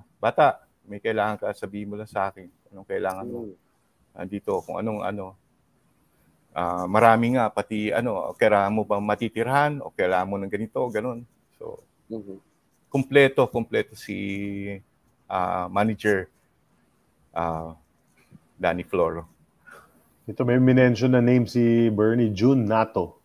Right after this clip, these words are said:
Speaker 1: Ah, Jun
Speaker 2: Mm.
Speaker 1: Nato.
Speaker 3: Nato.
Speaker 2: Mm.
Speaker 1: Ah,
Speaker 3: And then
Speaker 1: oo.
Speaker 3: sabi, oh, then James, James, James T says it's Ed Espinosa besides Cesar.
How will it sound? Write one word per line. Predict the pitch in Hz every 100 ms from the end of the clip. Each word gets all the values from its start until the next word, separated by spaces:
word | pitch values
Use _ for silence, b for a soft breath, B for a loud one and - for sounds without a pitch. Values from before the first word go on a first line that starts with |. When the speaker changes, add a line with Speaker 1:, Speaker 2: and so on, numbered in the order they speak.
| _ _ _ _ _ _ _ _ _ -
Speaker 1:
Ah, | 151
Jun | 151 135 135
Speaker 2:
Mm. | 135
Speaker 1:
Nato. | 131 - 151 147 -
Speaker 3:
Nato. | 113 110 139
Speaker 2:
Mm. | 147
Speaker 1:
Ah, | 202 185
Speaker 3:
And | 180
then | 180
Speaker 1:
oo. | 202
Speaker 3:
sabi, | 185 185 185 - - - 175 170 160 - - - -
oh, | 104 95 92 110
then | 139
James, | 127 156 165 139 - -
James, | 123 165 170 131
James | 127 170 160
T | - 180
says | 160 175 165
it's | 151 151
Ed | 147 147
Espinosa | 143 151 139 127 151
besides | 170 120 131 127
Cesar. | 120 107 - 277